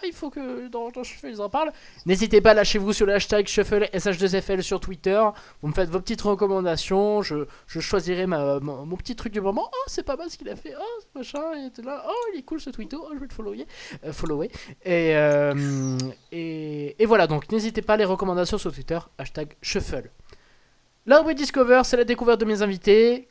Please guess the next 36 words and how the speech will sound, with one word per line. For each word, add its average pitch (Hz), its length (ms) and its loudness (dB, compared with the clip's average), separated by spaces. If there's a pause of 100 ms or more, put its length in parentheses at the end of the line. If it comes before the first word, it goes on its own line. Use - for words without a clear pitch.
Qu'est-ce 247 180 -2
qu'ils 208 160 -4
ont 208 80 4
aimé ? 202 400 2
C'est - 160 -6
quoi 208 140 -2
leur 190 100 -2
coup 190 80 -12
de - 60 -12
cœur 185 120 -2
du 165 120 -4
moment ? 202 540 2 (100)
Livres, 175 440 0
jeux 135 140 -2
vidéo, 226 560 4
musique, 214 560 -2
cinéma, 226 640 0 (320)
high-tech, 233 580 -2 (560)
euh, 220 180 -12 (480)
euh, 151 200 -10 (240)
p-, - 80 -8 (200)
poisson 269 440 2
chez - 160 -2
la 220 100 4
poissonnière. 240 800 2
Euh, 170 500 -6 (120)
<coughs> - 140 4
vraiment, 294 340 10
le... 220 320 8 (180)
qu'est-ce - 180 2
qu'ils 269 140 2
recommandent 254 640 8 (200)
<laughs> 233 280 0
en 220 60 6
ce - 120 -2
moment ? 214 300 6